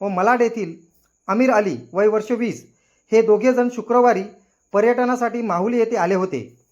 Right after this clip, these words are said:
सकाळी आठच्या सुमारास त्यांनी माहुली गड चढण्यास सुरुवात केली. अर्धा गड चढून गेल्यावर त्यांनी पुढील रस्ता दिसेनासा झाला. जंगल आणि दरी शिवाय त्यांना काहीच दिसत नसल्याने त्यांची तारांबळ उडाली.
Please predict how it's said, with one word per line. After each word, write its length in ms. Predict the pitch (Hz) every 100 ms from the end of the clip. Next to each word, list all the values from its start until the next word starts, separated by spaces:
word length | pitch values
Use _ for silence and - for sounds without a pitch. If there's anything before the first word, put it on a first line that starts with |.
| _ _ _ _ _
सकाळी 320 | 208 208 240 247
आठच्या 420 | 180 214 226 254
सुमारास 440 | 247 247 226 175 175
त्यांनी 340 | _ 202 226
माहुली 380 | 214 175 214 240
गड 220 | 220 233 254 - _ _
चढण्यास 340 | 208 208 240 240
सुरुवात 200 | 208 247 247
केली. 240 | 180 120 - _ _ _ -
अर्धा 300 | 175 208 240
गड 200 | 233 240
चढून 240 | 226 208 247
गेल्यावर 380 | 233 247 208 165 175 _ _ _ _ _
त्यांनी 200 | 202 233
पुढील 320 | 240 214 247
रस्ता 260 | 240 226 240
दिसेनासा 500 | 185 185 240 226 233
झाला. 280 | 190 147 107 - _ _ _ _ _ 127
जंगल 320 | 196 214 233
आणि 220 | 170 175
दरी 360 | 180 208 202 123 - _ _ _ -
शिवाय 220 | 190 226
त्यांना 240 | 226 226
काहीच 300 | 220 170 214
दिसत 260 | 208 233 220
नसल्याने 580 | 208 226 240 160 156 -
त्यांची 260 | 175 180
तारांबळ 480 | 214 170 180 202 220
उडाली. 320 | 208 175 143